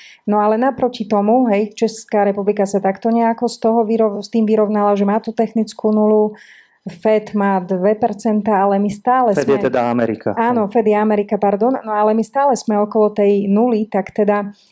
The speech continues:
Speaker 1: máme my v eurozóne nejaké možnosti, ešte nejaký nástroj? Zdá sa, ako keby nie, ako keby boli tie možnosti vyčerpané. A navyše, e,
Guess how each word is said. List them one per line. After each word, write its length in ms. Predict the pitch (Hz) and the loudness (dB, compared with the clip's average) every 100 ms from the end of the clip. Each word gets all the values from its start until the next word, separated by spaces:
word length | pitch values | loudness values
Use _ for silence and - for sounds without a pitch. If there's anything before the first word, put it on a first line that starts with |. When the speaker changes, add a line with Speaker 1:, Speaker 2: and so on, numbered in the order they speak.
| - | -6
Speaker 1:
máme 320 | 208 226 233 | -2 0 2
my 400 | 214 208 247 247 | 2 2 2 0
v 140 | - - | -6 0
eurozóne 720 | 196 190 220 226 226 220 214 208 | 0 4 2 4 2 0 0 0
nejaké 320 | 202 208 208 | 0 0 0
možnosti, 560 | 202 196 214 226 - | 0 2 0 -2 -2
ešte 240 | 214 208 214 | -4 -2 -4
nejaký 400 | 208 208 208 196 | -2 -2 -2 -2
nástroj? 640 | 190 196 - 262 254 254 254 _ _ _ _ | -2 -2 -4 0 2 0 -4 _ _ _ _
Zdá 400 | 202 180 214 240 | -6 -2 0 0
sa, 240 | - 214 | -2 -2
ako 160 | 208 208 | -2 -4
keby 320 | 226 220 202 | -2 0 2
nie, 160 | 214 240 | 2 2
ako 240 | 220 202 | 2 -2
keby 240 | 202 202 196 | -4 -2 0
boli 240 | 233 233 | 2 2
tie 160 | 220 202 | 0 0
možnosti 480 | 214 220 226 - | 2 2 -2 -2
vyčerpané. 880 | 208 190 196 214 202 202 202 214 269 - - _ | -4 -2 0 -2 0 0 2 2 0 -6 -20 _
A 80 | - | -4
navyše, 560 | 196 226 262 247 - 202 | 0 2 0 0 2 2
e, 120 | 240 | 2